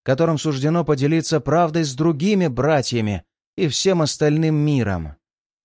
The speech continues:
И я не сомневаюсь, что вы будете нести своё бремя достойно. Когда я вскинул руку, давая знак, что закончил говорить, сотня кулаков ударила в чёрные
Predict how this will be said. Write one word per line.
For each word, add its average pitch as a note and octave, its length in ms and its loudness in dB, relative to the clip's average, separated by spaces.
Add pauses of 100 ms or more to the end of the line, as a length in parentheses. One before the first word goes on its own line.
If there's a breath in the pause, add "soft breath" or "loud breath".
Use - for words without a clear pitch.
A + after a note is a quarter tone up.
(300)
И A#3 80 -2
я D3+ 220 4
не D3 100 2
сомневаюсь, C3 760 2 (140)
что - 200 -2
вы E3+ 100 2
будете E3 380 0
нести E3 380 0
своё C#3+ 300 0
бремя C#3+ 600 0 (300)
достойно. F#2 1000 -2 (1800)
Когда D#3+ 280 2
я E3 240 4
вскинул C#3+ 480 0
руку, F3 320 2
давая A#2+ 340 2
знак, A#2 340 0
что - 180 -4
закончил A2+ 540 -2
говорить, G#2+ 540 -2 (400)
сотня F#3 540 0
кулаков E3+ 560 2
ударила D3+ 520 0
в A#2+ 60 -4
чёрные D#3+ 580 -2